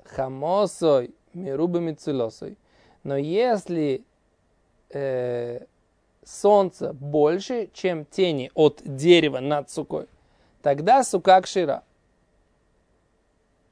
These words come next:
Тогда сука кшира.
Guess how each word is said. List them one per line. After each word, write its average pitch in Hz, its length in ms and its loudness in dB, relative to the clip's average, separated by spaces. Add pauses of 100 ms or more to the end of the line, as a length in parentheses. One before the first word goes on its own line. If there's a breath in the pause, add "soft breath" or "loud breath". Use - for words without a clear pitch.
(1500)
Тогда 147 360 2
сука 165 320 -4
кшира. - 320 -12